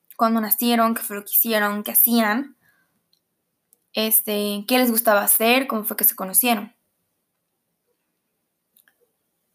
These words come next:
Entonces, empezamos por Ed Warren, que nació el siete de septiembre de mil novecientos veintiséis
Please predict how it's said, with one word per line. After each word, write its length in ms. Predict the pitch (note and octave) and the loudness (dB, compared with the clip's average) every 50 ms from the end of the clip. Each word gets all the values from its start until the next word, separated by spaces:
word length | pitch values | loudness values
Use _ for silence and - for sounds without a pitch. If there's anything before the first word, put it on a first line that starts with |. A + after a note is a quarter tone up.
| _ _ _ _ _ _ _ _ _ | _ _ _ _ _ _ _ _ _
Entonces, 680 | - A#3+ A3+ A3 G#3+ G#3+ G#3+ G#3+ A3+ A3+ A3+ A3+ - - - _ _ _ _ _ _ _ _ _ _ _ _ _ _ _ _ _ _ _ _ _ _ - - - | 0 0 0 0 0 -4 -4 -2 -2 0 0 0 0 0 -2 _ _ _ _ _ _ _ _ _ _ _ _ _ _ _ _ _ _ _ _ _ _ -14 -6 -4
empezamos 560 | A#3+ B3 A#3 B3 A#3 B3+ B3+ B3+ C#4 C#4 C#4+ | -2 0 2 2 4 4 4 4 2 2 2
por 160 | C#4 A#3 A3 | 2 4 4
Ed 160 | G#3+ G#3 G#3 G#3 | 4 4 2 0
Warren, 580 | G3+ G#3 G3+ G3+ G3 G3+ G#3+ C#4+ - - _ _ - - | 0 0 2 2 0 -2 -4 -6 -10 -12 _ _ -10 -8
que 80 | A3 | -4
nació 340 | G#3 G3+ G#3 - - G#3+ A3 | -4 0 0 0 -2 0 -2
el 100 | G#3+ G#3+ | -2 -2
siete 220 | G#3+ A#3 A#3 A#3+ | -4 -4 -2 0
de 120 | C#4+ D4 C#4 | 2 2 2
septiembre 500 | - A3 G#3+ - - A3 G#3+ A3+ A3+ A3+ | 2 0 -2 -6 -6 -4 -2 -2 -2 -2
de 80 | A3+ | -2
mil 160 | G#3 G#3 G#3 G#3+ | -2 -4 -4 -4
novecientos 540 | A3 G#3+ G3+ G3 G3 G3+ G3+ F#3+ G#3 G3+ | -4 -4 -4 -6 -6 -8 -8 -8 -8 -8
veintiséis 680 | G3+ G3+ G3 - - G3 - G#3 A3 C4+ C#4+ - - | -8 -10 -12 -12 -8 -6 -4 -4 -4 -6 -6 -10 -14